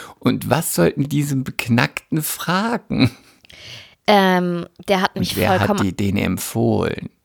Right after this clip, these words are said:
Speaker 2: Also eine Freundin von mir, die haben mehrere künstliche Befruchtungen gemacht, weil es über Jahre nicht geklappt hat. Und es war alle, eigentlich alles gut bei denen, aber es wollte einfach nicht klappen.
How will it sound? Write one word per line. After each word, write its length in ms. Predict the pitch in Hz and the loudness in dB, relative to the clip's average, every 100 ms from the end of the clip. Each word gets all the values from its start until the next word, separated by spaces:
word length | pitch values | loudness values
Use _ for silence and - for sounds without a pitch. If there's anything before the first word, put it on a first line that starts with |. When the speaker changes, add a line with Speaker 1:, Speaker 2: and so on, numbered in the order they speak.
| _ | _
Speaker 2:
Also 260 | - 208 202 | 0 0 2
eine 120 | 208 | -2
Freundin 500 | 196 - 196 214 277 | -2 0 2 2 2
von 240 | 294 277 254 | 0 -2 -2
mir, 220 | 269 285 - | -4 -4 -10
die 200 | - 214 | -10 -8
haben 140 | 185 202 | -4 0
mehrere 600 | 220 220 202 202 196 196 - - - - - _ - | 2 2 0 2 2 0 -6 -20 -20 -20 -20 _ -2
künstliche 440 | - 247 226 - | 0 0 -4 -4
Befruchtungen 560 | 208 - 226 - 294 285 | -4 -2 -2 0 0 0
gemacht, 460 | 285 320 - - - - _ _ _ _ _ | -2 -4 -8 -16 -20 -20 _ _ _ _ _
weil 200 | 190 202 | 2 2
es 80 | 196 | 4
über 100 | 208 | 4
Jahre 340 | 202 214 214 | 6 6 4
nicht 260 | 196 208 - | 2 -4 -8
geklappt 380 | - 220 226 285 | -4 -2 0 0
hat. 140 | 269 | -2
Und 80 | 202 | -4
es 100 | - | -4
war 120 | - | -2
alle, 260 | 71 226 226 | 0 -2 -2
eigentlich 380 | - 214 220 - | 2 2 0 -2
alles 200 | 208 - | -2 -2
gut 160 | 247 - | -6 -2
bei 120 | 262 | 0
denen, 200 | 269 277 | 0 -2
aber 140 | 262 | -2
es 200 | 202 - | -4 -6
wollte 300 | 202 208 220 | 0 0 0
einfach 180 | - 208 | -6 -6
nicht 160 | 196 - | -10 -8
klappen. 360 | - 202 254 | -4 -4 -4